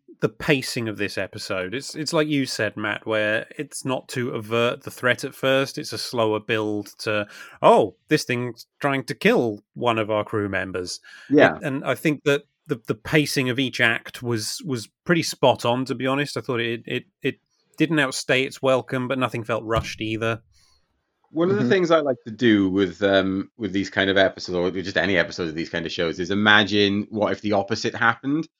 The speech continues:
Speaker 2: And in this case, like, for example, then maybe halfway through the episode, the
Speaker 1: Travis kidnapped
Speaker 2: Klingons
Speaker 1: a space station?
Speaker 2: <laughs> Yeah. Travis drove the space station into the sun.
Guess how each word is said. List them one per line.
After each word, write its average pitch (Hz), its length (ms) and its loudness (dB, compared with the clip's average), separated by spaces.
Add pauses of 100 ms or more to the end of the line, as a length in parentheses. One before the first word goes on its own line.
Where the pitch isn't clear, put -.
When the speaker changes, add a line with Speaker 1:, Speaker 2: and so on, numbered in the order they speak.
(340)
Speaker 2:
And 110 220 2
in 120 120 6
this 143 180 6
case, 95 280 4
like, 95 280 -6 (120)
for 107 200 4
example, 101 560 2
then 95 360 4
maybe 98 640 2 (160)
halfway 131 280 6
through 127 120 2
the 110 120 6
episode, 98 320 4
the 95 80 4
Speaker 1:
Travis 123 200 0
kidnapped 107 400 2
Speaker 2:
Klingons 104 40 -2
Speaker 1:
a 104 40 -6
space 143 300 0
station? 180 420 -2 (260)
Speaker 2:
<laughs> - 240 -6
Yeah. 151 240 4 (760)
Travis 135 500 6
drove 123 300 6
the 113 80 0
space 101 300 0
station 95 200 -2
into 92 140 -4
the 90 80 -10
sun. 82 260 -6